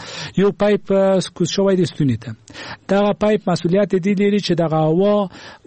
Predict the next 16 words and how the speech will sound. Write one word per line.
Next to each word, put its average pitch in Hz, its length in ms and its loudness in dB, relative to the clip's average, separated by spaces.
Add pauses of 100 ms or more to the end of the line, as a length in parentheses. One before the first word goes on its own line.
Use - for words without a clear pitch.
(140)
د، - 40 -6 (140)
متوسط 165 600 2
غوږ 190 220 0
ته 185 80 0
ورسي 185 400 2
او 156 360 2
د 143 100 0 (260)
دې 180 200 2
د، - 20 2
آه، 160 880 0
ایریشن 151 560 0
یا 160 100 2
د 139 100 0 (120)
تهویې 147 300 2 (260)
مسؤلیت 139 460 -2
لري. 107 160 -8